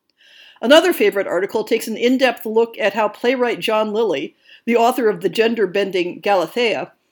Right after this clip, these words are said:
regularly subverted tropes about unmarried women in his work. Not all the articles in the collection are of direct interest to the project, and I skimmed through a lot of them in the first half of September.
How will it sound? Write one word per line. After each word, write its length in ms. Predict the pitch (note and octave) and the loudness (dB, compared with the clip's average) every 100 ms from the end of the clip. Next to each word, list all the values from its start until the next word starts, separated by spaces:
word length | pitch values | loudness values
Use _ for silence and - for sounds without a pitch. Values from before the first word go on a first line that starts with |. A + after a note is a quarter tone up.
| _ - | _ 0
regularly 600 | A3 C4+ C#4 A#3 F#3 F#3 | 4 4 4 4 4 0
subverted 500 | - E3+ G3+ F#3 - | -4 -2 -2 -2 -6
tropes 340 | - F3+ - | -2 -2 -4
about 240 | F3 F3+ - | -4 -4 -2
unmarried 460 | F#3+ F3+ E3 D#3+ | -4 -2 -4 -4
women 300 | G3+ G3 D3+ | -8 -8 -8
in 80 | D#3 | -8
his 200 | E3 D#3 | -10 -10
work. 360 | D#3+ C#3 - _ _ _ _ _ _ _ _ _ _ _ _ _ - - | -10 -10 -12 _ _ _ _ _ _ _ _ _ _ _ _ _ -20 -2
Not 200 | E4+ E4+ | 4 8
all 160 | D#4 D4+ | 8 8
the 140 | B3 | 6
articles 380 | G3 F#3+ G#3 F3+ | 2 2 -2 -4
in 80 | F3+ | -6
the 60 | |
collection 440 | - F3+ E3+ A3+ B3 | -6 -4 -4 -2 -2
are 40 | |
of 100 | A#3 | 0
direct 320 | B3+ C4+ C4+ | 2 2 0
interest 360 | G#3 F3 D3+ - | -10 -10 -12 -8
to 80 | E3+ | -8
the 80 | - | -8
project, 600 | - C#3+ - - F#3 - | -8 -8 -8 -10 -10 -6
and 140 | F4+ | -2
I 200 | E4+ D#4+ | 0 0
skimmed 420 | E4 - F4+ C#4+ | -2 -4 -2 -2
through 200 | C#4 B3+ | -2 -2
a 40 | F#3+ | 0
lot 260 | F3+ F3+ | 0 0
of 80 | F3 | -2
them 120 | D#3+ | -6
in 60 | D#3+ | -8
the 60 | D#3+ | -8
first 320 | F3+ E3+ - | -6 -8 -6
half 220 | D#3 - | -8 -8
of 80 | E3 | -14
September. 640 | D#3 - F3+ - - - | -12 -12 -12 -12 -14 -16